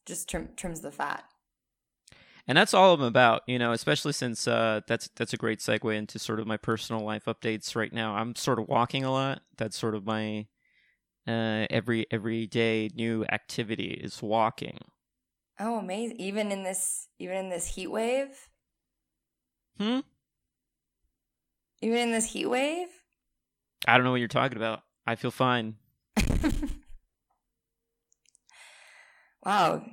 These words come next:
Speaker 1: good for you. I mean, you're,
Speaker 2: Are you
Speaker 1: you're
Speaker 2: feeling hot?
Speaker 1: drenched. You're drenched head to toe, but maybe that was, that's how you record.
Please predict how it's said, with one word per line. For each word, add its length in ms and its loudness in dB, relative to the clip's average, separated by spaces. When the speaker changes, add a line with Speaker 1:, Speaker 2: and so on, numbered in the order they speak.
Speaker 1:
good 180 0
for 100 -2
you. 100 0
I 80 2
mean, 160 2
you're, 160 2
Speaker 2:
Are 80 6
you 60 6
Speaker 1:
you're 60 4
Speaker 2:
feeling 260 8
hot? 280 8
Speaker 1:
drenched. 420 -6
You're 220 0
drenched 540 0
head 200 0
to 80 -6
toe, 500 2
but 160 -2
maybe 220 0
that 180 2
was, 420 -4
that's 160 -2
how 80 -2
you 160 -6
record. 540 -6